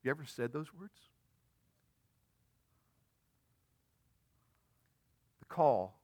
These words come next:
that God gives to all of His people is that we're to forgive as we have been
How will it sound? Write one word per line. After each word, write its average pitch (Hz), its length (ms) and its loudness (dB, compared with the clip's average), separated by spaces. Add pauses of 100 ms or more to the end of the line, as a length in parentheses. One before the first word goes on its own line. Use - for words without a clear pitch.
(120)
that - 100 -16
God 113 280 2 (380)
gives 110 360 -2
to - 160 -14
all 120 280 2
of 117 100 -18
His 110 140 -16
people - 340 -14 (1300)
is 135 60 -14
that - 100 -12
we're 156 140 0
to 123 80 -8
forgive 117 420 -12 (1500)
as 131 240 -2
we 127 160 -6
have - 320 -14
been 139 260 -4